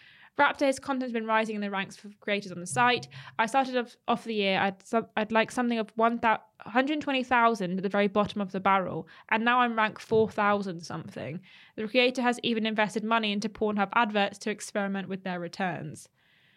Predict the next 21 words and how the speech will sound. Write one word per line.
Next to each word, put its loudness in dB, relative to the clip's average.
Perfor-, -2
perfor-, 0
per-, -2
per-, -6
per-, -4
per-, -4
for -2
Pornhub, 2
it's -4
about 2
one -2
dollar 2
for -10
every -4
one -2
thousand 0
four -4
hundred -6
views, -4
Raptor 0
says. -6